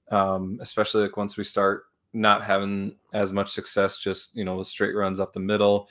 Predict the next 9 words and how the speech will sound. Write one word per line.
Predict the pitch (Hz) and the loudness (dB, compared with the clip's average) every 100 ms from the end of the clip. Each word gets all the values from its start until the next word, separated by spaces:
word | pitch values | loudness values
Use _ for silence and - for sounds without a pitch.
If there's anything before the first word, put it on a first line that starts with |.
| - - _ | -20 -20 _
teams | - 107 101 95 - | -4 0 0 -2 -6
filling | - 110 101 | -2 2 2
the | 95 | 0
box, | 90 98 98 95 - - - | 0 2 2 0 -6 -8 -8
uh, | 101 92 92 92 | -6 -4 -4 -8
run | - 101 98 | -4 2 2
blitzing, | 98 98 - 98 95 98 - - _ - | 2 -2 -2 -4 -4 -10 -18 -20 _ -2
um, | 101 92 92 90 92 - _ _ _ 123 | 0 0 -2 -4 -6 -10 _ _ _ -8
getting | 110 120 113 110 104 101 | 0 2 2 2 0 -2